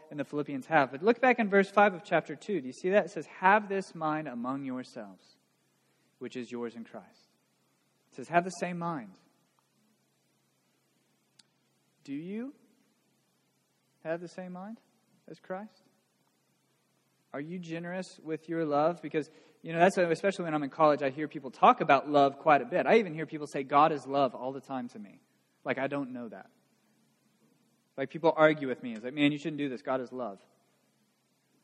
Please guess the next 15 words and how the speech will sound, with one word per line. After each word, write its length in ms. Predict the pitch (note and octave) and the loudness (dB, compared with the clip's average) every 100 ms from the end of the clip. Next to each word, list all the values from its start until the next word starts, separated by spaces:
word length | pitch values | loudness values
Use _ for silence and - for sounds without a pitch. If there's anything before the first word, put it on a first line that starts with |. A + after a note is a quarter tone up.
| _ _ _ _ _ _ _ _ _ | _ _ _ _ _ _ _ _ _
I 180 | F#3+ | -14
know 100 | A#3 | -12
God 200 | B3 C#3 | -8 -10
is 140 | G2 - | -12 -20
love. 140 | G2 _ _ _ _ _ _ _ _ _ _ _ _ _ _ _ - | -20 _ _ _ _ _ _ _ _ _ _ _ _ _ _ _ -16
And 80 | D3+ | -10
I 60 | |
know 160 | F#3 G#3 | -4 -2
that 160 | D#3 | -2
love 240 | D#3 G#3 F#3 | 2 2 2
is 120 | D3 | -4
not 180 | F3 F3+ | -6 -6
just 160 | F3+ | -10
a 60 | D#3 | -16
feeling. 520 | - G3+ B3+ C3 F2+ | -14 -10 -8 -10 -14